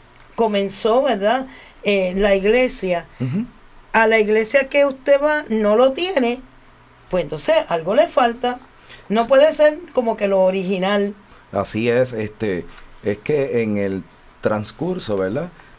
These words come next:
Speaker 2: del tiempo de las religiones que son cristianas, pero no católicas, eh, comparten con nosotros a lo mejor ciertos aspectos litúrgicos y, y de la misma fe. Incluso hasta, y hemos tocado yo en algún momento dado, de que la Biblia per se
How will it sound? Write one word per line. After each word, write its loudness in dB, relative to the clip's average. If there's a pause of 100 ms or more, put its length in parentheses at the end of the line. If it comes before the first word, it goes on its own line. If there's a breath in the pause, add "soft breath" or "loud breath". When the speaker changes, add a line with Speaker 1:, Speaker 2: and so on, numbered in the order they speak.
Speaker 2:
del -4
tiempo -4
de -2
las -4
religiones -4 (100)
que -4
son -6
cristianas, -6 (320 loud breath)
pero 0
no -4
católicas, -6 (440 soft breath)
eh, -2 (200)
comparten -2
con -4
nosotros -4
a -2
lo -2
mejor -4
ciertos -6
aspectos -4
litúrgicos -4
y, -6
y -2
de -2
la -2
misma -4
fe. -4 (400 loud breath)
Incluso -2
hasta, -2
y -4
hemos -4
tocado -2
yo 0
en -2
algún -4
momento -2
dado, 0
de -2
que -6
la -2
Biblia -4
per -4
se -6